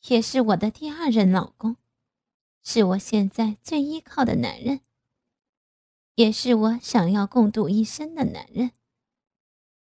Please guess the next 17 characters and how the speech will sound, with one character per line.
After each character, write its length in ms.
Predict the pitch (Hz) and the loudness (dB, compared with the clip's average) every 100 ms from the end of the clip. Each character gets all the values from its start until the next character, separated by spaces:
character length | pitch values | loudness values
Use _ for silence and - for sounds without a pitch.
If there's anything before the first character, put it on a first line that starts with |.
| _ _ | _ _
醒 180 | - 185 | -8 -6
了。 280 | 151 165 - _ _ _ _ _ _ _ _ _ _ _ _ _ | -6 -8 -12 _ _ _ _ _ _ _ _ _ _ _ _ _
在 200 | - 208 | -2 0
我 140 | 185 190 | 0 -2
胡 220 | - 202 | -2 -4
思 200 | - 226 | 0 2
乱 220 | 240 233 | 4 2
想 260 | - 202 180 | 0 -2 0
的 120 | 196 | -4
时 200 | - 190 | -2 -4
候， 320 | - 226 208 - _ _ _ _ _ _ _ _ | -4 -6 -6 -8 _ _ _ _ _ _ _ _
丁 240 | 220 202 | 0 2
力 160 | 220 214 | 4 2
睁 280 | - 240 247 | 2 -2 -2
开 160 | 294 | -6
眼 280 | 294 262 - | -2 -2 -2
睛 280 | - 240 | -6 -8